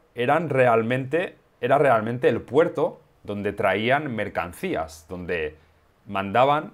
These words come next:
y traían y hacían comercio, y habían también almacenes, se ve aquí en la, en la foto, que, que dice que esto eran los almacenes, era el sitio donde se guardaban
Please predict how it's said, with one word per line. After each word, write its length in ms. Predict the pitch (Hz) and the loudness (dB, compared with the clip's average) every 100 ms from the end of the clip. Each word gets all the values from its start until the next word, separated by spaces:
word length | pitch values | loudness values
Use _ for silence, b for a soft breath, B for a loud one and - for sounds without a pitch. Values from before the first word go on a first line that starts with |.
| _ | _
y 120 | 98 | -14
traían 500 | 95 95 113 139 135 | -2 -2 0 -2 -2
y 40 | 98 | -6
hacían 300 | - 107 101 | -4 -4 -2
comercio, 540 | 107 131 143 143 165 b b b b _ _ | -4 -4 -4 -6 -6 b b b b _ _
y 240 | 113 107 | -8 -2
habían 400 | 95 92 110 123 | 0 0 0 0
también 400 | 127 104 104 117 | 0 -2 0 -2
almacenes, 880 | 104 98 95 - 147 143 - - _ _ | -2 -4 -6 -2 -2 -2 -10 -20 _ _
se 220 | - 101 | -8 -4
ve 100 | 98 | -2
aquí 240 | 95 104 | -2 -2
en 100 | 98 | -4
la, 220 | 92 80 82 | -2 -4 -4
en 80 | |
la 100 | 87 | -8
foto, 360 | - 135 127 - b b b _ | -6 -6 -6 -12 b b b _
que, 640 | - 90 80 78 73 73 76 | -8 -6 -4 -6 -8 -12 -16
que 100 | - | -8
dice 280 | 95 98 123 | -8 -4 -4
que 80 | 107 | -4
esto 300 | 95 - 117 | -8 -2 0
eran 200 | 113 131 | 0 0
los 240 | 120 123 | -4 -4
almacenes, 760 | 101 90 85 - 107 73 - - | -4 -4 -6 -4 -6 -6 -18 -14
era 140 | 101 104 | -4 -4
el 100 | 104 | -2
sitio 400 | 120 107 135 147 B B - | -8 -4 -4 -4 B B -12
donde 260 | 101 110 | -6 -6
se 160 | 123 117 | -2 -2
guardaban 640 | 85 85 82 107 127 139 | 0 -2 0 2 2 0